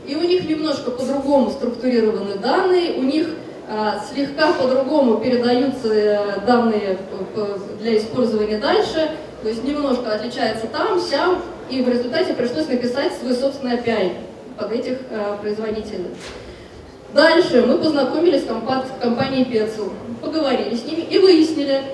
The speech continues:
что у них немножко по-другому структурированы данные, чуть-чуть по-другому организовано межсистемное взаимодействие, передача данных. А, история повторялась, повторялась и повторялась. Мы, мы посмотрели на то, сколько сейчас вообще, в принципе, таких производителей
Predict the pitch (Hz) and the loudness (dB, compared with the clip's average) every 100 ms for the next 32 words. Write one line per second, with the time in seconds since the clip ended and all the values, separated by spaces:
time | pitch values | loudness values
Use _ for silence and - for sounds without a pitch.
0 | - - 320 320 311 226 370 415 370 311 | -10 -6 -2 0 0 0 2 2 2 -2
1 | 302 277 277 262 247 247 - 277 254 247 | -6 -6 -2 6 8 8 4 -4 -6 -4
2 | 294 339 311 285 254 220 202 190 180 - | -2 -2 -2 -2 0 0 0 -2 -4 -6
3 | - 269 370 403 330 285 262 254 339 349 | -10 -2 0 0 0 -2 -2 2 2 4
4 | 339 240 226 240 226 302 349 320 285 240 | 2 2 0 0 0 2 2 2 0 0
5 | 269 - 240 269 262 262 240 240 233 233 | 0 -2 -4 -4 -2 0 0 2 0 -2
6 | 311 - 254 254 254 254 233 - 226 190 | -6 -2 -2 -2 -4 -2 -2 -2 -4 -6
7 | 196 185 180 - - - - - - - | -4 -6 -6 -12 -16 -18 -18 -18 -18 -18
8 | - 415 403 403 - 233 339 381 349 339 | -12 -6 -2 -2 -4 -6 2 4 4 2
9 | 269 254 262 247 226 254 359 370 240 - | -2 -2 0 4 4 4 2 0 -6 -10
10 | - 233 262 262 226 226 226 254 254 370 | -4 0 2 2 0 -2 -4 0 2 4
11 | 453 247 330 349 359 - 269 262 311 320 | 2 4 2 4 2 0 -2 0 0 2
12 | 262 233 - 320 339 349 320 330 233 226 | 4 2 2 2 2 0 -4 -2 -2 -2
13 | 269 - 247 233 302 - 254 - 214 214 | -4 -2 -2 -2 -4 -2 -2 -2 -4 -8
14 | 330 330 269 254 240 240 226 190 208 240 | -6 -6 -4 -2 0 -2 -2 -6 -8 -8